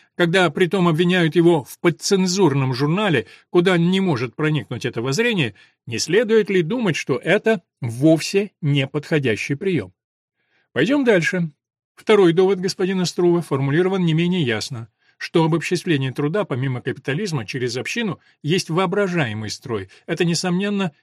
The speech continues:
ибо его нет в действительности. Эту действительность сам господин Ник рисует так. До тысяча восемьсот шестьдесят первого года производительными единицами были семья и община. Очерки, страницы сто шестая и сто седьмая. Это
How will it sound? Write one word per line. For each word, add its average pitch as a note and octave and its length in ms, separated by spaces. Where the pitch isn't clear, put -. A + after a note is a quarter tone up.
ибо F3 240
его E3 300
нет D#3+ 320
в D3 160
действительности. D#3 840
Эту D#3+ 260
действительность C#3 640
сам C3 220
господин B2 400
Ник F#3 180
рисует E3 440
так. F#2+ 200
До F3 180
тысяча G3+ 420
восемьсот E3+ 460
шестьдесят C#3 440
первого B2 280
года C#3+ 260
производительными C3+ 840
единицами C#3 600
были F3 300
семья D3+ 440
и F3 160
община. G#2+ 560
Очерки, G3+ 600
страницы D#3+ 560
сто - 180
шестая D3+ 360
и C#3+ 40
сто C#3 140
седьмая. G#2+ 420
Это G3 340